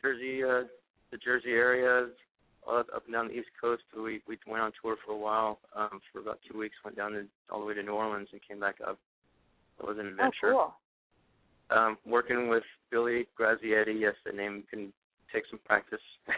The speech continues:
Speaker 2: <laughs>
Speaker 1: Billy's one of the most
Speaker 2: Thank you. I
Speaker 1: awesome, one of the most
Speaker 2: apologize. <laughs>
Speaker 1: No, no, I, no. I've, I've mispronounced his name a number of times, including on stage while he was there. Um,
Speaker 2: Okay.
Speaker 1: that was embarrassing.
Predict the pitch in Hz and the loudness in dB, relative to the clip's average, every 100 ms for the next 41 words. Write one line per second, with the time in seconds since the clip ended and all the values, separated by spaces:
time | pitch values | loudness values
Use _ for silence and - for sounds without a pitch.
0 | - - - - 269 302 285 302 - 240 | -4 -8 -6 0 2 4 2 6 8 8
1 | 269 226 - 214 208 214 196 180 202 - | 6 2 4 4 4 2 4 2 2 4
2 | 202 196 214 175 175 214 - - - 269 | 4 4 4 2 2 0 -4 -4 -2 -2
3 | _ _ _ - - - - 147 139 123 | _ _ _ -20 -20 -8 4 6 8 8
4 | 135 107 107 _ 104 110 110 104 107 107 | 8 6 4 _ -2 0 2 2 2 2
5 | - 113 110 110 - 110 107 107 104 101 | -2 0 2 0 -2 2 2 0 -10 -4
6 | 104 101 107 107 101 - 98 98 95 98 | -2 0 2 2 2 2 0 0 -8 -10
7 | - 107 104 101 - 110 107 101 101 104 | -2 0 2 0 0 6 6 6 4 4
8 | 98 98 107 104 101 - _ _ _ _ | 2 2 6 8 8 4 _ _ _ _
9 | _ _ - - 226 - 104 - - - | _ _ -6 0 0 0 -6 -8 0 2
10 | - | 2